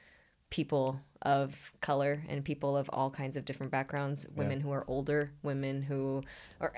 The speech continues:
Speaker 1: and pe-, you know, just people that are not the, the generic thing that, generic may not be the best way to say it, but the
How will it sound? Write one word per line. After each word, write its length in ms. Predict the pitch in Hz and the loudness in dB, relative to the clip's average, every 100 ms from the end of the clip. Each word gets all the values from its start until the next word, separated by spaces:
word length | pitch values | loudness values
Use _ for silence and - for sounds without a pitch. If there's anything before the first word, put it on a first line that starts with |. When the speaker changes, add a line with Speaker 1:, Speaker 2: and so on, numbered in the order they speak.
| 117 190 | -2 0
Speaker 1:
and 160 | 170 | 0
pe-, 180 | - - | -2 2
you 100 | 202 | 4
know, 80 | 165 | 6
just 240 | 143 185 - | 6 4 4
people 380 | 247 208 165 | 8 10 10
that 160 | 165 156 | 10 8
are 100 | 156 | 8
not 240 | 156 151 | 8 6
the, 240 | 156 151 143 | 6 6 6
the 100 | 156 | 4
generic 680 | 151 151 143 147 147 143 - - | 4 4 4 4 2 0 -2 2
thing 240 | 147 143 | 2 2
that, 320 | 131 - 151 | -2 -4 -10
generic 500 | - 147 147 135 135 - | -4 0 0 0 -4 -6
may 100 | - | -6
not 160 | - | -4
be 80 | 123 | -4
the 80 | - | -2
best 220 | 147 - | -4 -4
way 100 | - | -6
to 80 | 143 | -4
say 100 | 95 | -4
it, 60 | - | -4
but 120 | - | 6
the 200 | 165 | 6